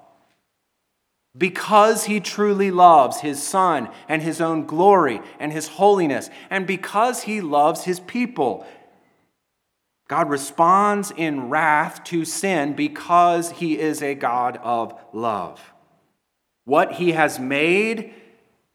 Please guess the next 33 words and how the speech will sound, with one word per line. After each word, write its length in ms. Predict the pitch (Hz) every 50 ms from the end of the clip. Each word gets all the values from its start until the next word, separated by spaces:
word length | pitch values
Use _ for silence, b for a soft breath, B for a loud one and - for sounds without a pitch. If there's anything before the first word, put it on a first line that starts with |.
| _ _
and 140 | 101 107 110
what 160 | 120 135 131
he 140 | 135 196 202
loves 520 | 190 156 135 123 113 110 107 104 - - -
is 240 | 120 120 107 - - - _ -
threatened 680 | 139 131 139 139 131 - - 104 104 104 107 101 - - _ _
by 460 | 90 123 120 110 104 104 95 98 98 - - - -
sin. 560 | - - - - 127 117 107 95 85 71 - _ _ _ _ _ _ _ _ _ _ _ _ _ _ _ _
And 100 | 85 -
so 100 | - 98
God's 300 | 87 98 92 90 87 95
love 460 | 98 110 135 139 135 131 120 120 120
leads 540 | 117 117 127 139 151 165 175 180 165 - -
him 340 | - 151 139 139 143 143 139
to 440 | - - 139 127 131 131 135 135 131
act 500 | 131 131 143 147 151 160 156 - - - -
in 280 | 147 151 147 143 139
wrath 600 | 131 127 135 135 123 120 113 117 127 135 135 - - -
against 640 | 120 117 104 123 123 117 117 - - - - _ - b b b b b b
sin. 580 | - - - - 127 117 110 101 87 80 78 b b b b b b
And 140 | 95 101 104
his 220 | - 139 135 135 160
action 600 | 143 151 170 170 170 - - 156 143 143 147 147 151
against 400 | 135 123 139 139 131 123 - -
sin 500 | - 151 143 147 156 170 180 190 196 190 B B B
and 160 | B 120 120 127
those 240 | 131 139 147 139
who 80 | - 156
persist 560 | - - 147 135 143 - 160 156 156 156 -
in 200 | - 147 143 135
it 200 | 135 127 117 -
is 160 | 127 117 -
consistent 840 | - - 117 107 - - - 151 151 151 - - 175 175 175 -